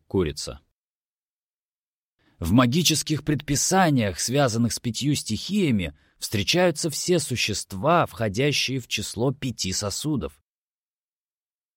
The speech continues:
Пять сосудов. Пять видов существ, содержащих в себе элементы,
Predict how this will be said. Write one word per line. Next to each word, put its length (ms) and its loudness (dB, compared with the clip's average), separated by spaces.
Пять 220 4
сосудов. 640 0
Пять 260 4
видов 300 0
существ, 680 -2
содержащих 960 0
в 80 -10
себе 400 0
элементы, 760 0